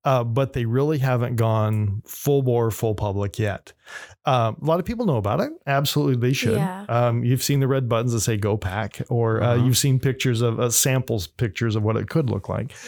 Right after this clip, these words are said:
Speaker 2: Mm-hmm.
Speaker 1: Um, but we haven't even gotten to the point where we have actual architectural drawings. So it's
Speaker 3: Hmm.
Speaker 1: still in its very early stages,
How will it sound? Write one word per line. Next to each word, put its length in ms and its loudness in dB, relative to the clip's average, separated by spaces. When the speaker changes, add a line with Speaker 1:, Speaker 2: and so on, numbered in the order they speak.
Speaker 2:
Mm-hmm. 300 -2
Speaker 1:
Um, 500 0
but 220 2
we 140 2
haven't 340 0
even 280 2
gotten 200 2
to 80 0
the 80 -2
point 220 0
where 100 0
we 140 2
have 120 2
actual 300 0
architectural 540 -4
drawings. 440 -2
So 260 2
it's 200 2
Speaker 3:
Hmm. 60 2
Speaker 1:
still 200 2
in 60 0
its 140 -4
very 480 0
early 320 0
stages, 560 -2